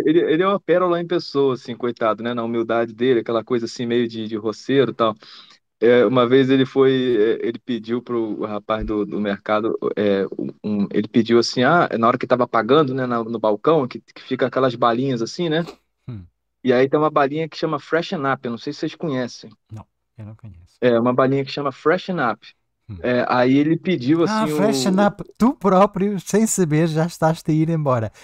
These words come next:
Speaker 2: Freshen up, em inglês, freshen up, freshen up, freshen up.
Speaker 1: Isso, isso, isso aí,
Speaker 2: Refresca.
Speaker 1: isso aí.
Speaker 2: Freshen up, refresca.
Speaker 1: Exatamente, freshen up. É,
Speaker 2: Freshen
Speaker 1: é,
Speaker 2: up.
Speaker 1: e, inclusive ele é escrito de modo como se fosse um, como se fosse o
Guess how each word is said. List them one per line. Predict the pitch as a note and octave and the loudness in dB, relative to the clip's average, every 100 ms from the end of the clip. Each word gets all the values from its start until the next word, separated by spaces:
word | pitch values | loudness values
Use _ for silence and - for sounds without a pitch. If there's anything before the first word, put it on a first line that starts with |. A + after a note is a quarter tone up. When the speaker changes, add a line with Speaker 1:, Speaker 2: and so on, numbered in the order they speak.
| - | -20
Speaker 2:
Freshen | _ D3 E3+ F3+ - E3 C3+ | _ -4 -2 -2 -4 -2 -4
up, | - | -6
em | D3 C3 | -6 -4
inglês, | C3+ B2+ C#3 C#3+ - _ _ | -2 -2 -2 -4 -10 _ _
freshen | _ C3 D3+ - D#3+ D3+ | _ -8 -6 -6 -4 -4
up, | G#2+ _ _ _ | -4 _ _ _
freshen | D#3+ E3+ - C3+ | -4 -4 -4 -6
up, | A#2 _ _ _ _ _ _ _ | -6 _ _ _ _ _ _ _
freshen | F3+ - G#2+ | -10 -8 -10
up. | - _ - | -12 _ -2
Speaker 1:
Isso, | E3 F#3 - _ | 2 2 -2 _
isso, | - E3+ E3+ - | 0 0 0 -4
isso | D#3 - | -4 2
aí, | F#3+ | 2
Speaker 2:
Refresca. | D#3 B2+ F2+ | 2 -6 -12
Speaker 1:
isso | - E3 | -10 -6
aí. | C#3+ C3+ _ | -6 -8 _
Speaker 2:
Freshen | F3+ - G#2+ | -10 -8 -10
up, | G2 _ _ _ _ - | -12 _ _ _ _ -20
refresca. | - B2 G2+ - | -12 -12 -12 -4
Speaker 1:
Exatamente, | C3 C#3+ D3 G3+ E3+ C3 | 0 2 2 2 0 -2
freshen | - D3 F#3+ C3 | -2 0 0 -4
up. | G#2+ _ | -6 _
É, | B2 B2+ | -4 0
Speaker 2:
Freshen | A#2+ C3 F3 | 2 2 2
Speaker 1:
é, | D#3+ | -2
Speaker 2:
up. | B2+ | -2
Speaker 1:
e, | C#3+ | -2
inclusive | D#3 D#3 C#3+ E3+ | 0 -2 2 2
ele | F3 | 4
é | F3 | 2
escrito | E3+ - F3 G3 - | 0 -2 -2 -2 -6
de | C3+ | -6
modo | C#3 C#3 D3+ D#3 D#3 D3+ | -6 -4 -4 -2 -4 -4
como | D#3 D3+ | -8 -8
se | C#3+ | -12
fosse | - D3+ - | -6 -6 -4
um, | D#3+ D3+ - | -6 -6 -6
como | D3 D3 | -4 -4
se | - C#3 | -6 -8
fosse | C3+ C#3+ - | -2 -2 2
o | D3+ D3 C#3 | 2 4 2